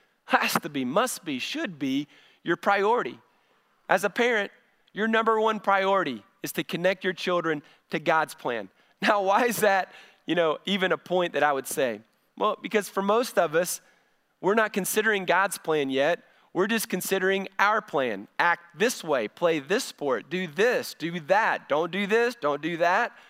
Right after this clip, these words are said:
We, we rarely talk about Jesus and his plan. And so we have to change that in our habits and, and what we are sharing with our kids. Look at verse seven. He says, "You shall teach them."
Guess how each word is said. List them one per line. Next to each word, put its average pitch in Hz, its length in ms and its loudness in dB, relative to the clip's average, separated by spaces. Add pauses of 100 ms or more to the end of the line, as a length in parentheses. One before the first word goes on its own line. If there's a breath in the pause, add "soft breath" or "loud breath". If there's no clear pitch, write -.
(300 loud breath)
We, 202 260 -2
we 185 200 -6
rarely 220 440 2
talk 196 300 0
about 180 260 0
Jesus 185 440 -2
and 165 120 -2
his 165 140 -2
plan. 214 420 -2 (520 soft breath)
And 190 100 0
so 208 100 -4
we 220 140 2
have 220 140 0
to 202 100 -4
change 220 420 0
that 190 300 2
in 190 320 0
our 175 220 4
habits 208 500 0
and, 175 160 -2 (200 loud breath)
and 165 160 0
what 180 200 2
we 202 220 0
are 180 320 0
sharing 220 440 0
with 180 240 0
our 160 140 2
kids. 226 340 -2
Look 202 140 -2
at 190 160 -2
verse 160 220 0
seven. 226 440 0 (380 loud breath)
He 190 120 0
says, 185 260 0
"You 226 120 2
shall 208 380 2 (100)
teach 320 420 -2
them." 139 360 -2